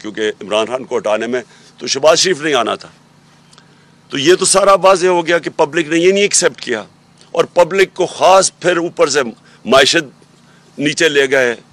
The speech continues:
महंगाई आसमानों पे चली गई। अब महंगाई कम करने आए थे, पचास साल में सबसे ज़्यादा महंगाई है आज पाकिस्तान में। तो इंडस्ट्री बंद हो रही है, एक्सपोर्ट्स नीचे जा रही हैं, remittances नीचे जा रही हैं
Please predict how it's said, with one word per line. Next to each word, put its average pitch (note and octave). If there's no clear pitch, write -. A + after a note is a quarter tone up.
महंगाई C3
आसमानों D3
पे C3+
चली B2+
गई। A#2+
अब G2
महंगाई A2
कम C#3+
करने A#2+
आए A#2+
थे, A2+
पचास C3
साल B2
में B2+
सबसे A#2
ज़्यादा A2+
महंगाई G2
है A2+
आज G#2+
पाकिस्तान F#2+
में। D#2+
तो D#3+
इंडस्ट्री D#3
बंद E3
हो D3+
रही C#3+
है, B2
एक्सपोर्ट्स D3+
नीचे E3
जा D#3+
रही D#3
हैं, B2+
remittances D3+
नीचे E3
जा D3
रही C#3+
हैं A#2+